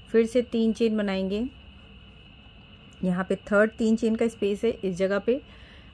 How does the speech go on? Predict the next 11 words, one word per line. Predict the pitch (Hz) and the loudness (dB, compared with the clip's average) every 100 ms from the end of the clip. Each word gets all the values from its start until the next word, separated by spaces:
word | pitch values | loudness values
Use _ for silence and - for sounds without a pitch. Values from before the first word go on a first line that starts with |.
| - 175 | -10 -4
यहाँ | 180 185 | 0 0
पे | 214 | -2
सिंगल | 214 208 208 | -4 0 0
क्रोशा | 208 196 208 | 2 0 0
से | 202 208 | -2 0
ऐड | 190 190 | 0 -2
किया, | 214 208 226 262 - - - - - - - - - - - | -4 -2 -2 -6 -16 -20 -20 -20 -20 -20 -20 -20 -20 -20 -8
again | 175 175 196 208 233 - | -6 -2 -2 0 -2 -4
तीन | 208 226 | 0 0
चेन | 226 226 220 262 285 - - - - - - - - - - - | 2 0 2 0 -4 -16 -20 -20 -20 -20 -20 -20 -20 -20 -20 -12
फोर्थ | - 208 226 | -2 2 2